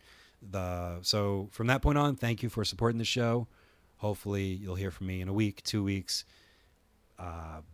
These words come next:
I hate to say, "Oh, we're, no one's too, too busy where they can't do this." But again, like, I relied on the GoPro crew 'cause they do everything. They were fantastic. Hire them for all your wrestling needs.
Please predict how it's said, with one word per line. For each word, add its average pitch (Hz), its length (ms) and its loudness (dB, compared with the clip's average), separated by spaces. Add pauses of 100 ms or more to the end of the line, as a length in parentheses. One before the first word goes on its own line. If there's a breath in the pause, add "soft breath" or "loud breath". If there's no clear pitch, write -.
(420)
I 98 60 -4
hate 98 280 -2
to - 60 2
say, 101 100 0
"Oh, 110 420 6
we're, 104 140 -6 (100)
no 120 180 6
one's 139 260 6
too, 127 220 4
too 113 160 4
busy 104 240 2
where 90 80 0
they 92 100 0
can't 101 360 2
do 101 160 6
this." 85 200 0
But 98 140 -6
again, 98 300 -2
like, 87 260 -8 (400 loud breath)
I 107 80 2
relied 107 340 8
on 104 80 4
the 104 60 2
GoPro 101 480 6
crew 101 320 2
'cause 90 240 -2
they 95 140 2
do 101 240 4
everything. 101 680 6
They 92 100 0
were 92 180 2
fantastic. 110 800 0
Hire 104 280 0
them 110 140 2
for 104 160 0
all 104 120 2
your 107 120 0
wrestling 107 480 4
needs. 113 500 6